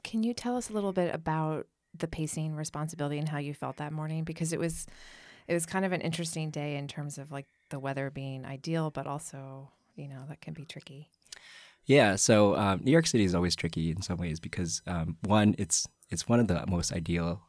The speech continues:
Speaker 2: uh, weather races out there because it starts out cool, but, um, you know, it starts out cool, and then basically a lot of people, um, they forget to drink water and hydrate, and then, um, they were just, like, running, and then, like, they just didn't feel the sweat. Most of the people, um, after the course,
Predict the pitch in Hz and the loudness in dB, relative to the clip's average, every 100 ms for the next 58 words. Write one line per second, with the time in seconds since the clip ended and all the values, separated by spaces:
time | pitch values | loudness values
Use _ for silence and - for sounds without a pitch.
0 | - 85 82 71 60 - - 90 90 85 | -6 -4 -4 -6 -10 -12 -6 -4 -2 -2
1 | 82 - - - - - - _ - 98 | -2 -6 -18 -20 -20 -20 -20 _ 2 2
2 | 98 101 92 104 101 - - - 87 78 | 4 0 0 0 0 -2 -6 -4 -4 -2
3 | - 92 85 87 - - 135 113 95 92 | 0 0 -2 -4 -2 4 4 6 2 2
4 | 92 90 - 87 85 - 107 _ - 90 | -2 -2 -4 -4 -4 -8 -14 _ -6 -2
5 | 87 85 - - 117 120 - 95 95 98 | -2 -4 -4 0 4 2 2 2 4 2
6 | 92 90 87 92 - 85 87 87 85 87 | 0 -2 -2 -2 -2 -4 -4 -4 -2 -2
7 | 95 85 - 85 - - - - - _ | -2 -4 -6 -6 -10 -20 -20 -20 -20 _
8 | 87 85 - - 87 98 87 90 _ - | -4 -4 -4 -6 -2 0 -2 -8 _ -6
9 | 92 80 107 101 98 92 85 90 95 92 | -4 -2 0 0 0 -2 -4 -4 -4 -2
10 | 90 90 90 85 82 82 82 82 85 82 | -4 -4 -6 -4 -2 -2 -4 -6 -6 -6
11 | 85 85 95 90 92 92 85 95 90 90 | -8 -4 -2 -2 -4 -6 -2 0 0 -2
12 | 87 87 87 90 87 82 90 85 82 - | -2 -4 -4 -6 -8 -6 -6 -4 -6 -8
13 | 82 - 92 90 87 - 107 - 101 95 | -10 -8 -6 -6 -6 -6 -6 -6 -6 -4
14 | 98 - 87 90 90 - 87 85 80 90 | -4 -6 -4 -2 -4 -4 -4 -4 -4 -4
15 | - 95 - 98 90 - - | -4 -10 -6 -4 -2 -2 -4